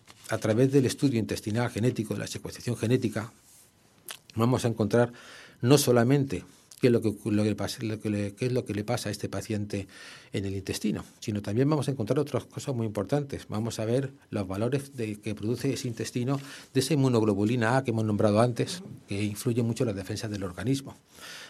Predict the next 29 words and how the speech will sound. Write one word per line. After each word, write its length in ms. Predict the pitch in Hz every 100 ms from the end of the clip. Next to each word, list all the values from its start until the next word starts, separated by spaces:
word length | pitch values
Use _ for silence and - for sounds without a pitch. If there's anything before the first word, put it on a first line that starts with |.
| -
Vamos 260 | 127 139 139
a 60 |
saber 260 | 113 113 139
cómo 140 | 131
está 160 | - 135
funcionando 400 | 131 95 117 117
el 80 | -
páncreas 540 | 135 147 - - -
también. 360 | 87 92 143 - - - - - - _
Vamos 320 | 107 107 110 -
a 20 |
saber 420 | 104 110 135 147 - - - - -
si 140 | -
está 180 | - 131
sobrecargado 580 | 131 120 113 101 117 110
el 80 | 123
hígado, 260 | 117 85 - - _ _ _ -
que 80 | 95
el 80 | 107
hígado 280 | 117 123
es 120 | 127 120
un, 100 | -
un, 380 | 117 107 107 104
el 120 | 104 120
órgano 340 | 135 120 127
donde 300 | 117 107 101 101
van 240 | 113 160
a 80 | 127
de, 160 | 117